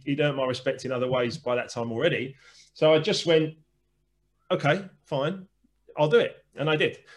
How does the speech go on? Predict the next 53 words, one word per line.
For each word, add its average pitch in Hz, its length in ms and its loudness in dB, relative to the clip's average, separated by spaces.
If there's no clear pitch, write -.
And 135 120 -2
I 147 60 0
studied 165 340 0
The 135 80 -8
Secret 139 340 -4
a - 20 -10
hundred 120 280 -8
times, 123 280 -8
I, 123 320 -4
if 131 160 -6
not 131 200 -2
more. 117 200 0
I 117 40 -4
could 120 180 -8
watch - 240 -8
it 117 120 -4
and 117 280 -6
regurgitate 123 840 -4
it - 60 -6
all 123 160 -6
to 127 120 -6
you 123 140 -2
if 113 120 -8
you 127 80 -8
need 127 220 -6
me 117 80 -6
to, 110 180 -8
but 117 320 -6
probably 113 220 -6
not. 110 220 -8
Uh, 175 160 8
but 185 120 8
the 175 80 6
point 196 200 6
is, 170 160 6
is 156 120 0
that, 160 280 6
you 170 100 2
know, 147 100 6
I 156 140 6
learned 180 360 8
from 127 220 -6
that. 113 360 -2
And, 139 280 -2
and 147 100 -2
in 180 180 2
there, 131 280 4
Bob 151 200 -2
Proctor 127 280 -4
said 123 180 -6
about 117 200 -2
a 117 40 -6
dis-ease 113 880 -8